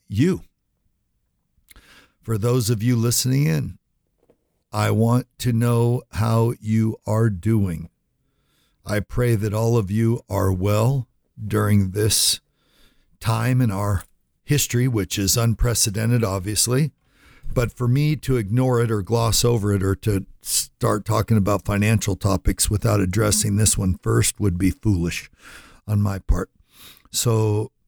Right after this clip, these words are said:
I want to take, uh, this first episode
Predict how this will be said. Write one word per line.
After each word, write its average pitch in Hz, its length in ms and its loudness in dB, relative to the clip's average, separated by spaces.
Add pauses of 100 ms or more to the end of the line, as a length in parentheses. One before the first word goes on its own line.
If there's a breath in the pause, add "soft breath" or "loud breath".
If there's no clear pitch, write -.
(240)
I 123 80 -2
want 131 280 2
to 107 40 -2
take, 120 400 -2 (180)
uh, 98 400 2 (400)
this 101 340 0
first 117 340 0
episode 92 640 0